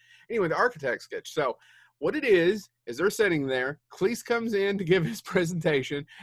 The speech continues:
and what we find out as he's going through this, he's very professional, and he starts talking about where the blood will be let out as they go through, and the, and then the skin is basically flayed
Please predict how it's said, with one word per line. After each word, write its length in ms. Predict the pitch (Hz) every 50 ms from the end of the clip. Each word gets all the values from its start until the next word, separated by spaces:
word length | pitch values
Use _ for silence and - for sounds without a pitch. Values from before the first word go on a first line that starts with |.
| 160 -
and 320 | - 147 156 160 160 156
what 120 | 151 143 143
we 160 | 160 165 151
find 340 | 156 - 190 196 220 226 202
out 160 | 185 185 180
as 80 | 160 143
he's 160 | 147 143 143
going 300 | - 170 165 160 147 143
through 180 | - 180 170
this, 160 | 160 165 160 156
he's 160 | 139 117 117
very 240 | 135 165 180 185 170
professional, 560 | - 185 156 - 175 160 160 156 160 156 139 135
and 60 | 135
he 120 | 135 127
starts 280 | 123 - 170 185 175 175
talking 300 | - 180 170 160 165 156
about 300 | 143 147 147 - 110 135
where 260 | 160 165 165 165 165
the 380 | 151 131 131 135 131 131 123 - _ _ _ _ _ _ -
blood 320 | 143 156 165 170 180 185
will 180 | 170 170 170 160
be 120 | 151 156 160
let 320 | 156 156 156 160 160 160
out 380 | 151 139 135 135 143 151 151 -
as 160 | 143 139 -
they 140 | 139 135 139
go 280 | - 143 143 151 160
through, 520 | 151 156 - 151 156 147 143 143 151 151 135
and 180 | 131 131 135
the, 80 | 135 - -
and 180 | 139 139 135 135
then 140 | 135 139
the 80 | 139 131
skin 440 | 131 - - - 156 156 156 160 160
is 160 | 156 139 -
basically 540 | - - 139 139 147 160 165 - - 147 131
flayed 560 | - - - 151 143 139 139 143 143 147 143